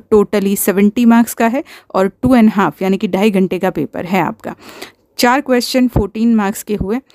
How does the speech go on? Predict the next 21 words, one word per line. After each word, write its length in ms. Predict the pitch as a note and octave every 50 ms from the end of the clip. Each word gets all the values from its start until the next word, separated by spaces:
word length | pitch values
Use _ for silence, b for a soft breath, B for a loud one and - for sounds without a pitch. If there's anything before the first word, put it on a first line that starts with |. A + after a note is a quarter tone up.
| b b b b b -
और 140 | G3 G#3
ये 120 | G#3 G#3+ A3
चारों 360 | A3 - A3 G#3 A3 B3+ C#4
क्वेश्चन 460 | C4 - A3+ A3+ A3 - A#3 G3 - - -
ideally 500 | A3 A3 A3+ G3+ B3 B3 A3+ A3 A3 A#3 - - - - - - -
फर्स्ट, 420 | - - - - A#3 A#3 B3 B3 -
सेकंड, 320 | - G#3+ - A3 G#3+ G#3+
थर्ड, 260 | - - A3+ G#3+ A3
फोर्थ 340 | - - - A3 A3+ A3 -
यूनिट 220 | G#3+ F#3 F#3 F#3+ -
के 100 | - A3
होने 360 | G#3 G#3 F3 F3 F#3 A3 B3+ b b b b b b -
चाहिए। 380 | - F3+ E3 C#4+ - - A3+ b b b b b b -
आपका 280 | - G#3 B3+ B3+ - D4+
जो 120 | B3 C#4+
क्वेश्चन 400 | C4+ - A#3 A3+ - - A3 G#3+
फ़ाइव 260 | G#3 - F#3+ F#3 F#3 -
है, 160 | G#3+ G#3 A#3+ - -
वो, 340 | F#3+ F3 A3+ B3 B3 C4+ C#4
अ, 640 | - - - F#3+ F#3+ F#3 F#3+ F#3+ F#3 - - - G3
again 300 | F#3 G#3+ G#3 G#3+ A#3+